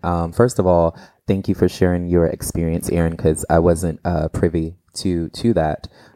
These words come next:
Um, and I think that, again, if we haven't been abused, you've definitely been, um, around it, you know, and seen it. Um, and yeah, um, and I think it's, uh, just one last thing, I think it's different for Black women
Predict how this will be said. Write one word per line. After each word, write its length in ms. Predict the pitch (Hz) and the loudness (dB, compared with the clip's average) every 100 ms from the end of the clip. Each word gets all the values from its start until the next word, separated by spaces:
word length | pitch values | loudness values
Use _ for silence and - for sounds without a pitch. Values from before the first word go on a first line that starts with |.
| _ | _
Um, 380 | 95 98 98 95 - | 2 2 2 0 2
and 100 | 98 | 2
I 60 | |
think 300 | 98 110 104 | 2 0 2
that, 280 | 101 95 92 | 4 4 4
again, 320 | 98 98 101 98 | 2 2 2 0
if 140 | - | -2
we 140 | 98 | 0
haven't 380 | 92 95 98 92 | 2 0 0 0
been 140 | 90 101 | 0 0
abused, 580 | 101 110 113 113 - | 2 4 4 2 -2
you've 200 | 87 92 | -2 0
definitely 420 | 95 92 101 92 87 | 2 0 0 -6 0
been, 400 | 90 87 87 - | 0 0 -4 -8
um, 480 | 85 85 85 85 82 _ _ - - | -4 -2 -4 -6 -12 _ _ -8 0
around 380 | 92 95 98 104 | 2 4 2 2
it, 220 | 113 - _ _ _ | 0 0 _ _ _
you 120 | 104 | -2
know, 180 | 104 95 | 2 2
and 120 | 92 | 0
seen 280 | 92 104 101 | 0 0 0
it. 280 | 117 117 - _ _ _ - | 0 -2 -6 _ _ _ 0
Um, 640 | 95 95 90 87 87 85 - | 2 4 0 -2 -8 -12 -8
and 800 | 98 95 92 92 90 90 87 90 - _ | -4 -2 0 -2 -4 -4 -6 -6 -12 _
yeah, 480 | 104 147 127 87 104 - 101 | 2 4 4 2 -4 -6 0
um, 180 | 104 | 0
and 100 | 107 | 2
I 40 | 117 | 0
think 220 | - 156 | 0 0
it's, 300 | - - - - | 0 -2 -6 0
uh, 100 | 101 | 0
just 260 | 110 117 | 0 0
one 140 | 123 117 | 2 4
last 240 | 104 98 | 2 2
thing, 160 | 113 113 | 2 2
I 40 | |
think 220 | 95 117 110 | 2 0 -2
it's 140 | - | 0
different 380 | 92 110 90 - | 0 0 -2 -4
for 200 | 92 85 | -2 0
Black 300 | 87 85 - | 2 0 0
women 420 | 92 78 85 90 | -4 -2 -8 -10